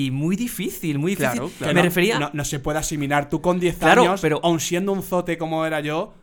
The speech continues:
Speaker 3: no me puedes decir que no voy a marcar el gol de Diego Armando Maradona a Inglaterra.
Speaker 2: Con diez años
Speaker 1: Pues
Speaker 2: no,
Speaker 1: ahí
Speaker 2: pero con
Speaker 1: voy.
Speaker 2: catorce, quince.
Speaker 1: Pues ahí voy.
Speaker 3: Ni con veintiséis,
Speaker 1: Ah,
Speaker 3: ni con veintisiete,
Speaker 2: Pero,
Speaker 3: a ver.
Speaker 2: bueno, tú estás flipado, Quintana.
Speaker 1: Ahí voy, por eso precisamente iba ahí, porque,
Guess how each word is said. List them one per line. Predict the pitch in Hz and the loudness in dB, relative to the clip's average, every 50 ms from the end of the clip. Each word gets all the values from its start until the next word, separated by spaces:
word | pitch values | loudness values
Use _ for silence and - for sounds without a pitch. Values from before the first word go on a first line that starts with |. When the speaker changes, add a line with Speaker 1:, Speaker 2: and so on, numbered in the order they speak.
| _ - | _ -8
Speaker 3:
no | 151 156 | -6 -2
me | 165 165 | -2 -2
puedes | 156 160 170 165 160 | -2 0 -2 -2 -2
decir | 160 156 147 - 170 170 170 | -2 -6 -6 -4 -6 -4 -4
que | 156 143 | -4 -4
no | 143 | -2
voy | 143 147 | -2 -2
a | 147 | -2
marcar | 147 147 143 139 139 151 147 151 147 | -2 -2 -4 -4 -4 -2 0 0 0
el | 147 143 | 0 0
gol | 139 147 147 | 0 -2 -2
de | 151 147 | -2 -4
Diego | 147 143 143 | -2 -2 -2
Armando | 135 139 143 143 147 143 | -2 -2 -2 -2 -2 -2
Maradona | 143 143 143 139 143 143 147 | -2 0 0 0 -2 -2 -2
a | 151 | -2
Inglaterra. | 143 139 131 123 123 165 | -4 -4 -4 0 4 4
Speaker 2:
Con | 180 185 180 | 6 6 6
diez | 170 170 170 | 4 4 4
años | 226 285 285 294 285 | 2 2 2 2 2
Speaker 1:
Pues | - 214 190 | 4 4 6
Speaker 2:
no, | 190 | 6
Speaker 1:
ahí | 185 196 | 4 4
Speaker 2:
pero | 233 | 6
con | 233 - | 4 4
Speaker 1:
voy. | 170 | 4
Speaker 2:
catorce, | 147 165 165 160 185 220 262 - 285 277 | 4 2 0 2 2 0 0 -2 -6 -6
quince. | - 311 320 320 320 - 320 311 320 - - - - - - - | -2 -2 -2 -2 -2 -6 -10 -10 -12 -18 -20 -20 -20 -20 -20 -10
Speaker 1:
Pues | - 165 165 160 165 | -4 -2 -2 0 2
ahí | 165 165 190 | 2 2 2
voy. | 202 190 190 175 | 2 2 4 4
Speaker 3:
Ni | 170 165 | 4 4
con | 175 165 160 | 2 -2 -2
veintiséis, | 156 156 143 156 151 - - 165 156 151 - | -2 -4 -4 -4 -6 -4 -2 -2 -2 0 0
Speaker 1:
Ah, | 165 | 0
Speaker 3:
ni | 160 160 | 0 0
con | 147 156 | -2 -2
veintisiete, | 156 156 147 151 151 143 165 160 131 | -6 -4 -2 -4 -2 0 0 0 0
Speaker 2:
Pero, | 131 131 | 0 0
Speaker 3:
a | |
ver. | 131 135 131 131 | 0 0 -2 -2
Speaker 2:
bueno, | 127 135 143 135 127 131 | -4 -4 -4 -6 -6 -6
tú | 139 | -6
estás | 131 127 - 151 139 131 | -8 -6 -6 -6 -8 -8
flipado, | - - - 175 165 165 175 208 180 131 120 120 127 | -10 -8 -6 -6 -2 0 0 0 0 0 -2 -6 -8
Quintana. | 131 143 143 143 156 160 135 107 98 | -8 -8 -8 -8 -8 -8 -8 -4 -2
Speaker 1:
Ahí | 170 156 151 170 | -2 -2 -2 -2
voy, | 196 208 220 233 196 | -2 -4 -4 -4 -4
por | - 175 151 160 | -4 -4 -4 -4
eso | 170 - - 185 | -6 -8 -10 -10
precisamente | 190 202 185 185 196 196 202 185 190 196 185 180 190 | -10 -10 -8 -8 -6 -6 -4 -4 -4 -4 -4 -4 -4
iba | 190 175 170 | -2 0 0
ahí, | 165 180 214 202 | 0 0 0 -4
porque, | 160 - 165 160 151 143 - 165 160 151 135 - | -6 -4 -4 -4 -4 -4 -2 -2 -2 -2 -2 -4